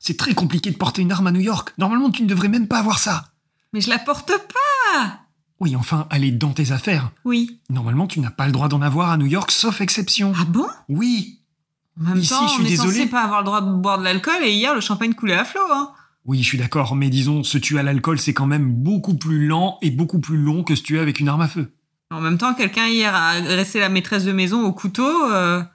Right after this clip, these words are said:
Speaker 1: Oh, je vais pas partir dans un débat sur savoir si,
Speaker 2: <laughs>
Speaker 1: si, si, si c'est une bonne chose ou pas de porter une arme à feu de cette manière. En tout cas, c'est un petit peu compliqué, ok ? J'ai parti du principe que je ne sais rien.
Speaker 2: Qui ne sait rien.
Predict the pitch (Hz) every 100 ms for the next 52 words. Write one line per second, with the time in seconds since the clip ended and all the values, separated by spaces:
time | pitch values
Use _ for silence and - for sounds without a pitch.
0 | - - - - 170 175 151 143 165 139
1 | 135 147 135 127 170 - - 156 165 -
2 | - 151 480 180 - 339 175 - 180 147
3 | - 156 - 165 139 151 143 165 170 139
4 | 139 190 214 165 147 143 151 175 175 147
5 | 147 143 208 - - 165 165 127 131 151
6 | 139 226 - 151 147 156 202 170 175 180
7 | - 131 - _ - 127 220 - - _
8 | _ _ - 127 120 - 117 104 113 156
9 | 135 110 123 123 120 110 98 _ _ -
10 | 226 214 196 151